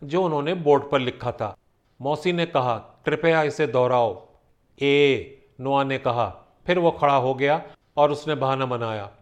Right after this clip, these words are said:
"मौसी डोरा, आज मैं मुर्गियों को खाना खिलाना भूल गया हूँ।" अगले दिन जब नोआ अपने सुबह के काम से वापस आया तो वो अपनी कुर्सी पर बैठ गया। वो कुछ बेचैन लग रहा था।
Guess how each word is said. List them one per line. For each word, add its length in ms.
"मौसी 300
डोरा, 640
आज 240
मैं 140
मुर्गियों 440
को 80
खाना 300
खिलाना 340
भूल 260
गया 200
हूँ।" 320
अगले 260
दिन 260
जब 260
नोआ 200
अपने 260
सुबह 280
के 140
काम 260
से 140
वापस 380
आया 240
तो 420
वो 140
अपनी 240
कुर्सी 300
पर 180
बैठ 260
गया। 180
वो 200
कुछ 260
बेचैन 500
लग 160
रहा 240
था। 280